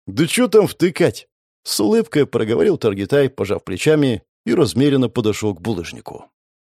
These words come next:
Он поднял его одной рукой и вертикально всунул в каменную породу.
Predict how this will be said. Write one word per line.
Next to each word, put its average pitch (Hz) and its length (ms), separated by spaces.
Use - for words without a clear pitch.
Он 190 380
поднял 123 520
его 101 260
одной 87 300
рукой 127 480
и 156 120
вертикально 135 680
всунул 120 340
в - 100
каменную 107 380
породу. - 520